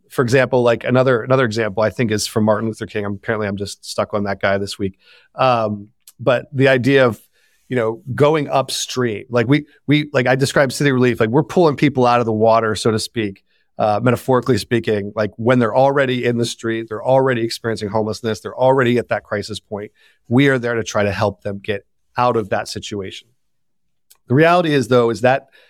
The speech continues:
person fell into homelessness probably about three miles up.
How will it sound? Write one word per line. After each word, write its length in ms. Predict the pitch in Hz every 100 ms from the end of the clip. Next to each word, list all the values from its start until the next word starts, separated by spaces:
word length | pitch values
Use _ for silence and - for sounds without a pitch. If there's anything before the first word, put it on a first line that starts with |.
| _ _
person 440 | 160 143 - 107
fell 320 | 98 131 127
into 160 | 120 104
homelessness 760 | 98 117 107 - 101 98 - _ _ _
probably 320 | - 147 143 127
about 220 | 113 -
three 220 | - 120
miles 360 | 110 107 98 101
up. 260 | 92 _